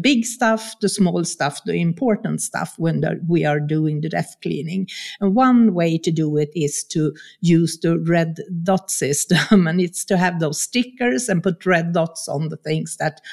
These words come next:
are going to leave your house. Uh, and that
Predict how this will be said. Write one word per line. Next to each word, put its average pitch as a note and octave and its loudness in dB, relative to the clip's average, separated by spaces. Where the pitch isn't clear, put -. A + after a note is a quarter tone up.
are E3+ 2
going C#3+ 2
to D#3+ -2
leave D3 2
your C3+ -2
house. - -4
Uh, C#3+ -2
and E3 -2
that G3 2